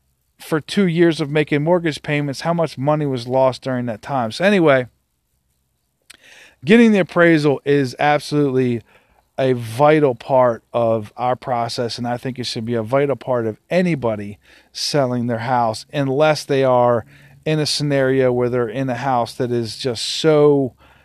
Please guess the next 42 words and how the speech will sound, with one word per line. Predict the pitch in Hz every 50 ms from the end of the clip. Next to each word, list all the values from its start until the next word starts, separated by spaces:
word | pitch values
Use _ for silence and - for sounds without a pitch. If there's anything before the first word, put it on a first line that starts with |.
| _ _ _ _ -
easy | - 170 175 165 143 139 156 147
to | 139
predict | 127 - 147 131 117 117 139 139 131 - - -
the | 139 113
price, | 110 - - 143 127 110 104 98 - - -
where | 123 120 117 117
it's | 113 123 - -
in | 127 120 120
a, | 113 110 104 -
it's | 131 131 - -
in | 156 156
a | 143
neighborhood | 139 139 143 143 147 143 139 135 123 135 143 135
where | 123 123 123 117
all | 120 135 147 147
the | 139 131
houses | 127 135 131 131 127 127 120 120 117 123
are | 127 123
exactly | 110 107 117 131 131 127 135 135 135 123
the | 117 104
same, | - - 143 131 123 123 123 120 120 117 - - - - - - - - - -
and | 143 135 131 123 120 117 113 120
there's | 156 165 151 135
nothing | 151 151 151 147 135 - 143 123 127
like | 131 127 123 107 -
that | 131 113 107
here | 110 127 123 123
in | 117
Southern | 113 - - 131 113 117 110 110
Maryland. | 117 117 110 107 104 104
So | - - 143
guys, | 143 165 160 160 160 - - _ - - - - - - -
I | - 147
hope | 185 214 208 190
you | 185 151
found | - - 190 180 175 170 165
this | 170 151 - - - - _ _ _ _ _ _ _ _ -
little | 143 151 147 143
chat | - - - - 165 156 156 151
about | 156 143 147 143 139
appraisals | 131 - - - 156 147 147 139 131 139 127 120
helpful. | - - 156 147 131 - - - 131 120 113